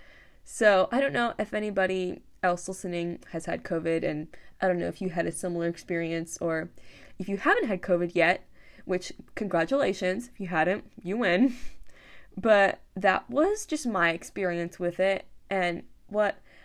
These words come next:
I guess what you could expect, maybe, if you get it, but I feel like everyone I know who has had it has had such a different experience with it. Like, everybody's had different kinds of symptoms.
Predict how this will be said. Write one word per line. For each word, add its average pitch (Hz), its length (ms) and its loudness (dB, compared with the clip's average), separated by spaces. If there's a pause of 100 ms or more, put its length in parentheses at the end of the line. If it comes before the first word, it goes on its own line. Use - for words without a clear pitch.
(140)
I 226 120 0
guess 349 420 0
what 208 260 0
you 190 160 -6
could 180 400 2
expect, 175 560 -2
maybe, 170 340 -2
if 175 140 -6
you 180 80 -4
get 156 240 0
it, - 160 -4
but 156 260 0 (560)
I 294 60 -2
feel 403 200 0
like - 140 0
everyone 294 480 4
I 240 100 0
know 196 460 -2
who 220 120 -6
has 180 340 0
had 277 240 -2
it 339 180 0 (160)
has 220 340 -2
had 208 300 -2
such - 640 -4
a 294 40 2
different 185 440 -2
experience 190 600 -4
with 285 200 -4
it. 208 180 2
Like, 208 180 -2
everybody's 190 520 2
had 170 260 -2
different 170 340 -8
kinds 190 240 -8
of 180 100 -4
symptoms. 180 580 -6